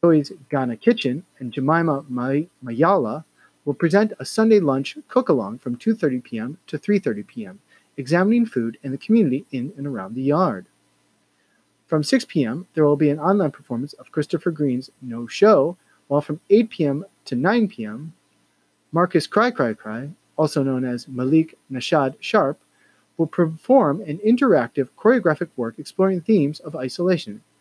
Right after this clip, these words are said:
described as a workout for the apocalypse.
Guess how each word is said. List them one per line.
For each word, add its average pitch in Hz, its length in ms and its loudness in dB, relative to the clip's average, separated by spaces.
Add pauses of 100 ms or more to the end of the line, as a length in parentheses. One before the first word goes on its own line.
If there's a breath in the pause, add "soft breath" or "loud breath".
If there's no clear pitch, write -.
(220)
described 151 580 0 (320)
as 135 100 -6
a 143 60 -2
workout 139 480 0 (100)
for 123 120 -8
the 143 80 -2
apocalypse. - 680 -4